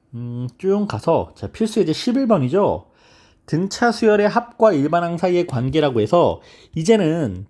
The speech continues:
등차 수열의 합인 에스엔을 N에 대한 이 차 식으로 준다는 거지. 이걸 가지고 이제 여러분들이 "아, 이건 어떤 등차 수열이구나." 하고 찾아야 되는데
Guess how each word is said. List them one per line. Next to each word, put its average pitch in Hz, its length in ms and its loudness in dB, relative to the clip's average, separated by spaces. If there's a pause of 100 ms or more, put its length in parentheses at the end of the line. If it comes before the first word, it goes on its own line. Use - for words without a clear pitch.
등차 196 500 0
수열의 202 420 4
합인 196 440 -2
에스엔을 135 680 -2
N에 123 240 -2
대한 160 240 2
이 127 120 -2
차 175 140 0
식으로 139 240 -2
준다는 160 480 0
거지. 113 320 0
이걸 139 280 4
가지고 147 260 0
이제 123 180 -4
여러분들이 120 540 -6 (300)
"아, 180 240 2
이건 185 200 -2
어떤 165 320 -6
등차 196 420 -6
수열이구나." 175 560 -8
하고 143 160 -4
찾아야 277 420 0
되는데 123 640 0